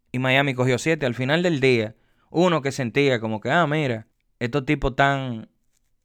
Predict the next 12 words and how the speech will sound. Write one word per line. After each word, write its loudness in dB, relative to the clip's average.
dominándolo -2
en -2
los 0
rebotes -2
ofensivos". -4
Al -4
final -4
quedó 2
por -2
dos. -2
Gran -2
cosa. -2